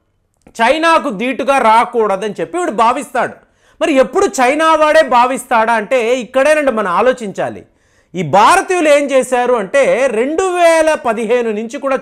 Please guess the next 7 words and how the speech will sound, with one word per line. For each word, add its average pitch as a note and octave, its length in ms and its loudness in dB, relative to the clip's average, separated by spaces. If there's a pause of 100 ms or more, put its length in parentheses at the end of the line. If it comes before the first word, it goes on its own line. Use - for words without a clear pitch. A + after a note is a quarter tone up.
చూశారనుకోండి, G#3 880 -8 (320)
చైనాకు F4 480 2 (120)
చాలా B3 160 2
గట్టి A3 440 -2
పోటీ C#4 380 0
ఇవ్వాలని A3 460 -2
చెప్పి A3+ 500 -4